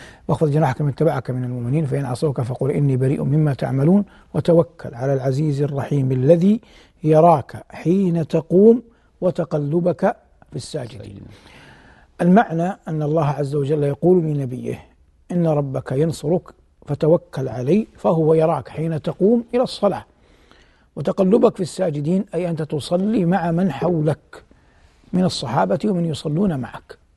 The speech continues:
ذهب بعض أهل العلم إلى أن المراد وتقلبك في الساجدين على أن جميع آباء وأجداد النبي صلى الله عليه وسلم مسلمون، قال التقلب هنا تقلب في الأرحام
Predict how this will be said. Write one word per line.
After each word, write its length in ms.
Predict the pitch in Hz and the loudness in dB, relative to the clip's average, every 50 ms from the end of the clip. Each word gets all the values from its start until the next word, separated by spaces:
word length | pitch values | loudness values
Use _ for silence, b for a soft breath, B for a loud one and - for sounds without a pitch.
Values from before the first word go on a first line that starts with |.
| _ _ - | _ _ 2
ذهب 340 | 165 254 214 220 208 170 156 | 2 4 4 4 2 0 0
بعض 260 | 180 - 143 143 143 | -2 -2 -2 -2 -4
أهل 240 | 147 143 123 110 127 | -4 -4 -6 -6 -8
العلم 300 | 120 113 110 123 123 - - _ _ _ _ _ b b b b b b b b b b b b b - | -10 -8 -8 -10 -10 -10 -14 _ _ _ _ _ b b b b b b b b b b b b b -2
إلى 160 | 151 160 175 | 2 2 2
أن 260 | 202 - 190 190 180 | 2 2 -2 -2 0
المراد 460 | 175 175 170 160 165 180 190 185 156 | 0 -2 0 0 2 2 2 2 2
وتقلبك 720 | - 143 - 156 - - 147 135 139 165 160 151 120 - 139 | -2 -6 -8 -8 -8 -6 -4 -2 -2 0 0 -2 -2 -4 -4
في 80 | 127 | -4
الساجدين 800 | 131 117 - - 151 143 135 127 135 127 139 170 180 185 185 - - _ _ _ _ _ _ _ _ _ | -6 -8 -6 -6 -6 -4 -4 -4 -4 -2 0 2 4 2 2 0 -4 _ _ _ _ _ _ _ _ _
على 220 | 123 143 156 160 | -4 -2 0 0
أن 440 | 156 165 - 190 170 160 151 143 135 | 0 -2 -2 -2 -2 -2 -2 -2 -2
جميع 540 | 127 127 143 143 156 165 156 127 90 92 90 - _ - _ _ b b b b b b b b b b b b b b _ - | -2 -2 0 2 2 2 0 -2 -4 -8 -12 -14 _ -20 _ _ b b b b b b b b b b b b b b _ -2
آباء 460 | 156 151 143 147 165 156 147 135 139 | 0 2 4 6 4 4 4 -2 -6
وأجداد 480 | 143 143 135 120 120 135 156 147 131 139 | -6 -6 -6 -6 -4 -2 -2 -2 -2 -4
النبي 380 | 139 135 131 123 151 156 143 | -4 -6 -4 -4 -4 -4 -6
صلى 260 | 123 - 160 156 147 | -6 -8 -8 -6 -6
الله 340 | 143 135 143 139 123 120 131 | -4 -4 -4 -4 -4 -4 -4
عليه 220 | 120 127 139 156 151 | -4 -2 -2 -2 -2
وسلم 440 | 139 123 - 180 220 254 233 190 | -4 -2 -2 -2 0 0 0 0
مسلمون، 400 | 165 127 - - 143 143 135 117 - _ - _ _ _ _ _ b b b b b b b b b b b b b b - _ | -2 -2 -4 -2 -2 -2 -2 -2 -6 _ -20 _ _ _ _ _ b b b b b b b b b b b b b b -14 _
قال 320 | - 175 190 196 202 - | 2 4 4 4 2 0
التقلب 560 | - - - - 151 - 185 196 185 170 165 135 | -6 -8 -8 -10 -2 -2 0 0 2 0 0 0
هنا 200 | 147 175 196 175 | 0 0 0 0
تقلب 420 | - 151 - 175 175 175 165 143 | -2 -4 -2 0 0 0 0 -2
في 100 | - - | -4 -6
الأرحام 440 | - - - - 120 - - 151 | -8 -6 -6 -6 -6 -6 -6 -8